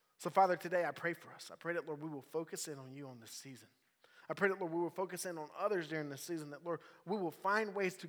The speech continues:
give other people joy this season, that we don't make this all about ourselves, that we don't make this a selfish thing.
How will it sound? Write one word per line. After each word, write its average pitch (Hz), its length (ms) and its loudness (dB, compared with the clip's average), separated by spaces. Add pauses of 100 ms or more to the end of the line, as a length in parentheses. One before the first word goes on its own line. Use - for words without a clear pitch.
give 190 180 4 (120)
other 214 220 2
people 185 360 -6
joy 175 380 2 (100)
this 180 180 -2
season, 175 460 -8 (840)
that 175 120 2
we 160 80 0
don't 185 280 -2
make 185 220 -8
this 160 180 -8
all 151 140 -4
about 139 160 -8
ourselves, - 600 -12 (1400)
that 156 140 -2
we 151 80 -4
don't 170 200 -8
make 170 200 -10
this - 160 -10
a 120 40 -14
selfish - 500 -12
thing. - 240 -20